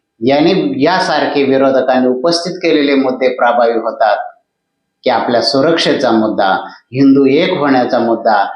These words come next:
याला अधिक प्राधान्य दिलं जातं. यावर नाशिक शहरातील उमेदवारांचे निकाल अवलंबून असणार आहेत. मतदार राजा काय निर्णय घेतो हे आपल्याला समजेलच.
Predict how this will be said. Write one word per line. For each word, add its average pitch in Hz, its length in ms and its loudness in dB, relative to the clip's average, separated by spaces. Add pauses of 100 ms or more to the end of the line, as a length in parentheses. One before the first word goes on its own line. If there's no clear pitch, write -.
(200)
याला 135 280 0
अधिक 143 320 -2
प्राधान्य 131 480 0
दिलं 113 280 0
जातं. 104 420 0 (300)
यावर 127 500 0 (320)
नाशिक 131 420 0
शहरातील 120 800 -2 (640)
उमेदवारांचे 117 760 0
निकाल 113 480 0 (280)
अवलंबून 131 540 2
असणार 104 380 -2
आहेत. 95 160 0 (340)
मतदार 123 400 -2
राजा 117 400 0 (340)
काय 160 200 0
निर्णय 123 400 -2
घेतो 104 580 -4 (100)
हे 127 60 0
आपल्याला 107 440 -2
समजेलच. 110 800 -2